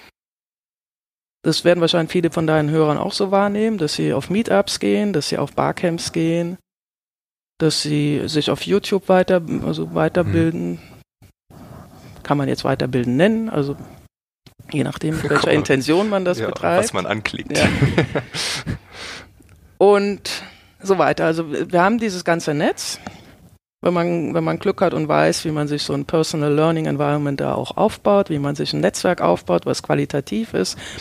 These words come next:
Speaker 1: was einem auch Inhalte zuliefert, die man selbst für relevant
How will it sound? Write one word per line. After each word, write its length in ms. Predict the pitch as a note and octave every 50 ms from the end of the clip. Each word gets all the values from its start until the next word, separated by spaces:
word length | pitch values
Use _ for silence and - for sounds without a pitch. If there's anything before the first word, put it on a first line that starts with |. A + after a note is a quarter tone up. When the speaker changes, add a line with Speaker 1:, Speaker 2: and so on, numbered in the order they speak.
| - - - -
Speaker 1:
was 240 | - D#3 D#3 - -
einem 420 | - D#3 D3+ D3+ D#3 D3+ D3+ -
auch 320 | - C#3+ C#3+ D3 - - -
Inhalte 500 | - F3 E3+ E3+ D#3+ D#3 D3+ D3 - D#3
zuliefert, 580 | - - - F3+ E3+ D#3+ D#3 D3+ - D#3+ C#3+ -
die 80 | D3
man 160 | D3 C#3+ C#3 C#3
selbst 380 | C3 D3 D3 F3+ - - -
für 220 | - - D#3 D3 C#3
relevant 580 | C#3+ C#3 C3+ B2+ D3 F#3 A#3 B3+ - - -